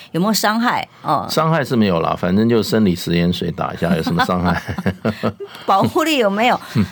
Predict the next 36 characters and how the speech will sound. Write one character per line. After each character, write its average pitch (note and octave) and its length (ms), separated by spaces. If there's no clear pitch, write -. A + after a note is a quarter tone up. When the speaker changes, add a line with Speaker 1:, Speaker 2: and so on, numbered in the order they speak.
Speaker 1:
这 F4 120
都 F4+ 140
是 F4+ 100
谜。 A#3+ 320
就 C#4 140
他 D#4 80
现 D4+ 220
在 D4 120
站 C4 240
出 C4 100
来 A3+ 60
在 A3+ 80
大 G#3+ 240
众 G3 160
面 F#3 160
前 D#3+ 220
的 D3+ 60
时 - 120
候， E3+ 140
讲 C#3+ 180
的 C#3+ 60
都 G#3 180
是 A3+ 160
政 F3+ 240
治 E3 220
语 C3 140
言， - 320
用 A3 180
他 A3 100
的 G#3+ 80
专 F#3+ 320
业 F#3+ 160
的 D#3 140
形 C#3 300
象， - 280
Speaker 2:
嗯。 - 180